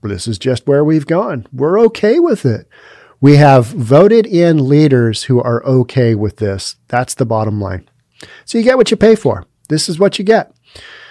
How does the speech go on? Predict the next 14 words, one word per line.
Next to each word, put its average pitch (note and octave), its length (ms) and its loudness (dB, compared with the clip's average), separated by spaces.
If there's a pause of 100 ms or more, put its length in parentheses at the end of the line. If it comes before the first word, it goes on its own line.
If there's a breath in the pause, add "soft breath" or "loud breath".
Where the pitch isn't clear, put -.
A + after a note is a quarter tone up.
(220 loud breath)
And D#3 240 2
the D3+ 140 4
author D3+ 260 4
of C3+ 80 2
this C3 160 0
story, C#3 360 0
Danny C#3 500 -2
Westneat, C3 400 -2
says, C3+ 260 -2
"I've F#3 200 -4
written A#3 180 0
about G3 240 0
this G3+ 160 0
before E3+ 520 0